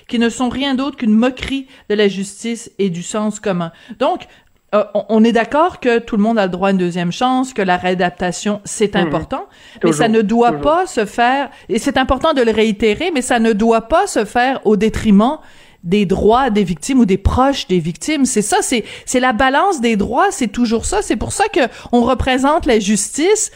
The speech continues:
Speaker 1: avec deux balances, mais en ce moment, on a l'impression que les deux balances, euh, sont, sont, sont totalement déséquilibrées en faveur des criminels.
Speaker 2: Oui,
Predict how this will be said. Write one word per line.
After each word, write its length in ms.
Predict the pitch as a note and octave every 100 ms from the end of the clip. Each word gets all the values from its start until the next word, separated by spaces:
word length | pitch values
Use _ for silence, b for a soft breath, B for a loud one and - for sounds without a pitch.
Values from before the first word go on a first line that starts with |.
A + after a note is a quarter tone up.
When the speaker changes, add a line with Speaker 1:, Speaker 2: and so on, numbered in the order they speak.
| B B
Speaker 1:
avec 420 | G#3+ G#3+ B3+ G#3+
deux 180 | F#3+ C#4
balances, 600 | A#3+ A3 B3+ F#4 F4 -
mais 300 | A3 G#3 -
en 140 | - G#3+
ce 120 | -
moment, 260 | A3+ A3+ D#4+
on 40 | C4+
a 60 |
l'impression 460 | G#3+ G#3 G#3 G3+ E4
que 80 | D4
les 80 |
deux 180 | G3 B3
balances, 560 | A#3 G#3+ A#3+ E4+ F4 -
euh, 360 | G#3+ G3 G3 G3
sont, 340 | - A3+ G#3+
sont, 320 | - A#3 A3
sont 220 | A3 A#3+
totalement 560 | A3 D4+ D4+ D#4+ D#4+ F4+
déséquilibrées 800 | C#4 A#3+ C4 C4 C4 A3+ B3 D#4+
en 120 | A#3
faveur 420 | G3 G3+ F#3 G#3 G#3+
des 100 | G3
criminels. 600 | - G3 F#3 G#3+ A#3+ F3+ _ _ _ _ - - - b b b
Speaker 2:
Oui, 180 | F3+ A3+